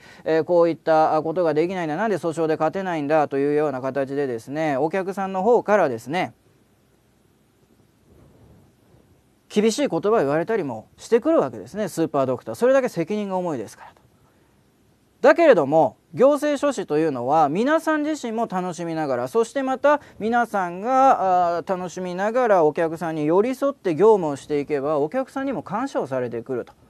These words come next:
そういった非常に夢のあるお仕事なんだっていうところを、まずは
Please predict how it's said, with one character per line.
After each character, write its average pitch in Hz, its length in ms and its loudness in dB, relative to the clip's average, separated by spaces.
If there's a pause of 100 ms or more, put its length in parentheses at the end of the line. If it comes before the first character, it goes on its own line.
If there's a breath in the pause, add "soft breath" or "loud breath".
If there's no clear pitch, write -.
(600 soft breath)
そ 311 280 4
う 330 60 6
い - 20 4
っ 302 40 -2
た 285 380 4
非 208 240 -4
常 294 180 2
に 262 140 0
夢 269 300 0
の 330 160 4
あ 339 40 6
る 285 120 6
お 180 80 4
仕 - 120 -6
事 165 220 -2
な 131 140 -8
ん 120 80 -8
だ 180 140 -2
っ 185 40 -6
て - 160 -6
い - 20 0
う 135 80 -4
と 131 140 -6
こ 143 140 -2
ろ 143 100 0
を、 143 260 2 (300 loud breath)
ま 208 180 0
ず 160 120 -6
は 185 260 2